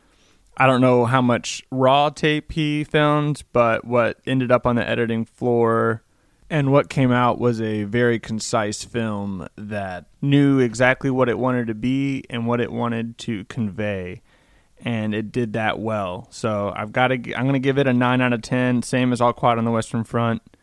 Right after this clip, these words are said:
because those movies, I feel like they kind of offer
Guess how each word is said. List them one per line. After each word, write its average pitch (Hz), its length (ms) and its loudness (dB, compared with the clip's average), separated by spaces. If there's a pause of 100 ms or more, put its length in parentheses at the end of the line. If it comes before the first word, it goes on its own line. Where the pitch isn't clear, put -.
(540)
because 113 580 0
those 123 260 0
movies, 123 320 0
I 113 120 0
feel 123 180 -2
like 117 180 0
they 123 120 -4
kind 117 260 -4
of 107 80 -4
offer 113 720 -2